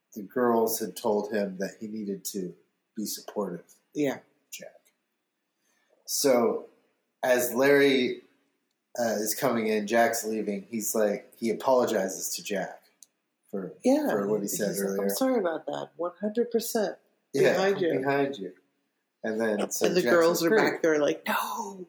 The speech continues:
Speaker 1: Yeah. <laughs> And he leaves, and the girls are like, "Why'd you do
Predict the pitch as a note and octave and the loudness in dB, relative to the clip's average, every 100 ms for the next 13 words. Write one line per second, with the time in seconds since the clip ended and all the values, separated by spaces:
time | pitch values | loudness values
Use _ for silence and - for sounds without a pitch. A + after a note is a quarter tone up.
0 | - D3+ - - - - - - - - | -2 -2 4 2 2 -6 -12 -14 -16 -16
1 | - _ _ _ _ _ _ - B2+ C3 | -20 _ _ _ _ _ _ -2 0 2
2 | B2 C3 C3 B2+ A#2+ - - _ _ _ | 0 2 2 0 -2 -6 -8 _ _ _
3 | _ _ B2+ A#2+ A#2+ A#2 B2 A#2+ A#2 A#2+ | _ _ -2 0 -2 2 2 2 2 2
4 | A2 A2 A2 - - _ _ _ _ - | 2 2 0 -6 -20 _ _ _ _ 0
5 | G#3+ G3+ G3+ | 2 4 4